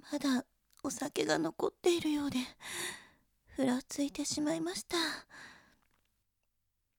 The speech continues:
え、少し休んでいった方がいいですか？ん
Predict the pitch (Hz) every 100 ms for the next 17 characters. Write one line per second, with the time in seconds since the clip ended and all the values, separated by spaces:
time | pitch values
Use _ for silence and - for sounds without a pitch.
0 | _ _ _ _ _ _ _ _ _ _
1 | _ _ - - 269 320 - 359 349 -
2 | _ _ _ _ - - - 180 - -
3 | 302 294 254 247 - _ - 233 233 -
4 | - 311 302 262 _ 240 226 240 233 214
5 | 202 202 247 240 214 _ _ _ - 208
6 | 202 - - 208 - - - - - -
7 | _ _ _ _ _ _ 247 233 220 208
8 | 233